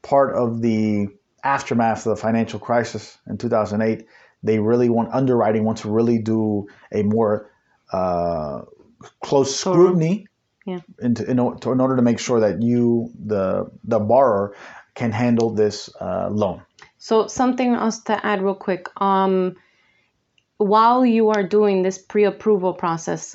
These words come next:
Speaker 2: what, what can the, what can anyone go ahead and start doing to start the process besides just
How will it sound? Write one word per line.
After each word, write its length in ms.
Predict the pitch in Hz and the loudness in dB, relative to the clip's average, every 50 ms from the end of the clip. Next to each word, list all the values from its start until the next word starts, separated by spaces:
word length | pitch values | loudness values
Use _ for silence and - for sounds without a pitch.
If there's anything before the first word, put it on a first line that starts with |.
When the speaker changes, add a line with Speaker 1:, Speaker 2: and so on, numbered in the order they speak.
| - - | -14 -8
Speaker 2:
what, 320 | 175 170 190 202 202 - - _ | -4 -2 -2 -2 -4 -8 -18 _
what 360 | - 165 190 185 190 185 190 | -10 -6 -2 -2 -2 -2 -4
can 540 | - - 208 202 185 185 185 180 185 180 180 - _ - | -6 -4 -2 -2 0 0 0 0 0 -2 -4 -8 _ -14
the, 720 | 170 - 196 180 180 180 180 180 180 180 175 180 175 - _ _ _ _ _ _ _ _ _ _ _ _ _ | -6 -2 -2 0 2 2 2 2 2 2 0 -2 -6 -10 _ _ _ _ _ _ _ _ _ _ _ _ _
what 200 | _ 175 185 185 - | _ -6 -6 -4 -2
can 340 | 190 185 180 175 - - - | -2 0 0 -2 -4 -6 -8
anyone 520 | - 190 190 185 180 180 170 170 170 170 - 196 | -4 -2 0 0 0 0 -2 -2 -4 -6 -8 -6
go 160 | - 180 170 | -4 -2 -2
ahead 340 | 175 170 170 170 165 165 160 | -2 -2 -2 -2 -4 -2 -2
and 140 | 165 165 160 | -4 -6 -6
start 360 | - - 160 - - 160 - | -6 -6 -6 -6 -6 -4 -2
doing 480 | 180 170 165 160 151 151 156 160 160 - _ _ _ _ _ - | -2 0 0 0 -2 -4 -6 -8 -12 -18 _ _ _ _ _ -10
to 160 | - 170 160 | -8 -8 -8
start 420 | - - - - 165 139 135 - _ _ _ _ _ _ _ _ _ _ | -8 -8 -6 -4 -4 -4 -4 -8 _ _ _ _ _ _ _ _ _ _
the 100 | 139 160 | -8 -8
process 540 | 165 - 170 156 151 - - 233 185 - - | -4 -2 -2 -2 -2 -4 -6 -8 -8 -8 -10
besides 640 | - - 165 165 - 180 170 165 160 160 - - | -8 -8 -8 -6 -4 -4 -4 -4 -6 -8 -10 -10
just 280 | - 160 156 - - | -8 -8 -8 -8 -12